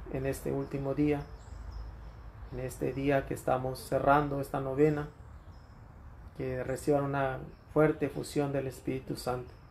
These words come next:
Oh Dios, que has instruido en este día los corazones de los fieles con la ilustración del Espíritu Santo, dame el sentir rectamente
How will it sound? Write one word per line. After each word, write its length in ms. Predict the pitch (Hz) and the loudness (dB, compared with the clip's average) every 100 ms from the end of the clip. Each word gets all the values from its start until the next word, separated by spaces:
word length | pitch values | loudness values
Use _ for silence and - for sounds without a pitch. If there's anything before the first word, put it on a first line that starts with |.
| - - - - - - - - - - - - - - | -20 -18 -20 -20 -18 -18 -18 -18 -18 -20 -20 -20 -18 6
Oh 160 | 151 | 6
Dios, 580 | 151 160 170 - - - - - - - - - | 10 8 8 2 -12 -16 -20 -20 -20 -20 -20 -2
que 80 | 151 | 2
has 200 | 147 165 | 4 4
instruido 720 | 147 - 143 151 160 156 151 - - - - | 0 2 4 8 8 8 4 -4 -20 -10 -2
en 140 | 147 | 4
este 320 | 160 160 156 | 4 4 2
día 220 | 147 156 | 6 8
los 200 | 151 143 | 6 2
corazones 600 | - 143 135 156 156 151 | 0 4 4 4 4 4
de 100 | 147 | 4
los 240 | 139 139 - | 0 -4 6
fieles 480 | 156 165 143 - - - - - - | 8 8 6 -6 -16 -20 -20 -20 -2
con 160 | 147 139 | 0 0
la 80 | 135 | 0
ilustración 600 | 139 - 135 - 160 151 | -2 0 0 6 6 8
del 160 | 147 | 4
Espíritu 480 | 139 - 143 147 147 | 2 2 2 4 -2
Santo, 500 | - 156 160 160 143 - - - - - - - - - - - - - - | 6 8 8 2 -8 -10 -20 -20 -20 -20 -20 -20 -18 -18 -18 -20 -18 -18 -10
dame 460 | 139 156 165 165 165 | 6 8 8 6 4
el 100 | 156 | 4
sentir 520 | 147 139 - 160 165 | 0 -2 6 8 10
rectamente 880 | 156 156 151 139 156 160 160 139 | 6 4 0 4 4 4 2 -4